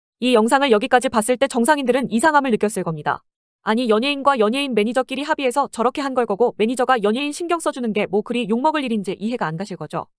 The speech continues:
우리 한국 여자들은 그 누구보다 앞장서서 "미친 연예인은 다 막장이구나. 슬기는 천사인 줄 알았는데 이건 갑질이다. 짐도 들고 가는 사람 신발을 저런 걸 신기냐?"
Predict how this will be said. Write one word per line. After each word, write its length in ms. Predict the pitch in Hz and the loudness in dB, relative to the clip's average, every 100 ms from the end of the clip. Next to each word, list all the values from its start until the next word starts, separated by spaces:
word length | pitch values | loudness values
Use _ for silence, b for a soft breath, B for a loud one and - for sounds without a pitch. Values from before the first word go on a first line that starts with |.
| _ _ _ | _ _ _
우리 200 | 240 277 | 0 2
한국 320 | 349 330 320 | 0 0 0
여자들은 460 | 294 254 240 269 170 | 2 4 4 2 -2
그 140 | 262 214 | -2 -2
누구보다 420 | 233 277 269 226 | 0 2 4 4
앞장서서 520 | 185 247 247 220 233 | 4 2 2 2 2
"미친 300 | 170 226 294 | 0 -4 0
연예인은 400 | 262 226 196 220 185 | 2 2 2 0 0
다 120 | 214 | 0
막장이구나. 540 | 185 - 247 233 226 254 | 0 2 0 2 0 0
슬기는 380 | 311 285 285 | -2 -2 -4
천사인 380 | - 349 370 320 | -4 0 0 0
줄 120 | 277 | 0
알았는데 500 | 190 175 156 160 170 - _ _ _ - | 0 0 -2 -4 -6 -8 _ _ _ 2
이건 260 | 247 254 | 4 4
갑질이다. 460 | 240 214 269 269 262 | 0 -2 0 2 2
짐도 280 | 247 240 285 | 2 0 2
들고 240 | 247 262 | 0 2
가는 180 | 240 233 | 2 2
사람 200 | 233 202 | 0 -4
신발을 340 | 208 254 233 262 | -4 0 2 2
저런 240 | 233 220 | 0 0
걸 80 | 208 | 0
신기냐?" 420 | 214 170 160 165 | -4 -8 -6 -8